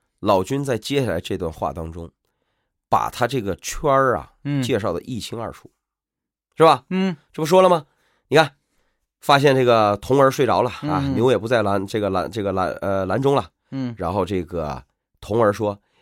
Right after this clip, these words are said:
Speaker 1: ：“弟子在丹房里拾得一粒丹，当时吃了，就在此睡着了。”
Speaker 2: <laughs>
Speaker 1: 哎，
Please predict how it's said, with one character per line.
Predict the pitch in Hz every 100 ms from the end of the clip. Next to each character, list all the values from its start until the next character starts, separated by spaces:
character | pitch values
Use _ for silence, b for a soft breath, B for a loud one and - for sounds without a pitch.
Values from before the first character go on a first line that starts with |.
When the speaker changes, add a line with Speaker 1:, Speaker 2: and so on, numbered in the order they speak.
| _
Speaker 1:
：“弟 | 135 123
子 | 92
在 | 110 104
丹 | 113
房 | 113 107
里 | 107
拾 | 85 -
得 | 101 110
一 | 101
粒 | 107
丹， | 104 104 - -
当 | 110
时 | 95 98
吃 | - 110
了， | 98
就 | 95
在 | 101 107
此 | 71
睡 | - 87
着 | 71 80
了。” | 92 _ _ _ b b b b b b b -
Speaker 2:
<laughs> | 202 196 - - - _ _ -
Speaker 1:
哎， | 78 76